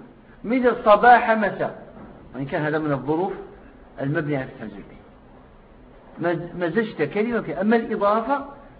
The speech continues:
فتفيد أن، ماذا؟ أنه ماذا؟ ملك له أو مختص به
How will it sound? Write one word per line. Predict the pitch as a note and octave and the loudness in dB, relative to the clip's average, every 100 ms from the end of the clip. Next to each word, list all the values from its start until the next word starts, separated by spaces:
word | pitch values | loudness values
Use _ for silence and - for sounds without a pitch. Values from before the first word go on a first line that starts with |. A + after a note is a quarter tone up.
| - | -12
فتفيد | E3 G3 F#3+ B3+ B3 A#3+ | -10 -8 -4 -2 -2 -4
أن، | C4 F3+ F#3 F#3 F#3+ D#3+ E3 | -6 -6 -6 -8 -8 -10 -4
ماذا؟ | F3+ G3+ A#3 - D3 | -2 -2 -4 -4 -8
أنه | D#3+ D3+ D3 | -6 -4 -4
ماذا؟ | D3 D3+ D3+ E3 - - - - | -2 -4 -4 -8 -14 -20 -18 -6
ملك | D3+ F#3 - | -4 -4 -4
له | C#3 C#3+ D#3+ D#3 E3+ | -4 -2 -2 -2 -2
أو | D3+ | -2
مختص | D#3 D3+ - F#3+ - | -2 -4 -4 -8 -6
به | D#3 C#3 F3+ E3+ D#3+ | -6 -4 -6 -6 -8